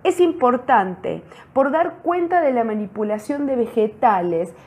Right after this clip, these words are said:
por las distintas sociedades, y más cuando se observa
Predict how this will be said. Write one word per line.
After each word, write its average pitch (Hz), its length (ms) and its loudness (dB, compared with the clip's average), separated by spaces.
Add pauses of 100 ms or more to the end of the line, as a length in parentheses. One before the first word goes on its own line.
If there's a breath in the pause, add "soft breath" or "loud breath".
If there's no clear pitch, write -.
(120)
por 269 100 4
las 262 160 0
distintas 330 640 -4
sociedades, 208 920 -6 (320 loud breath)
y 330 140 6
más 330 440 0 (120)
cuando 202 320 0
se 214 160 -2
observa 208 760 -4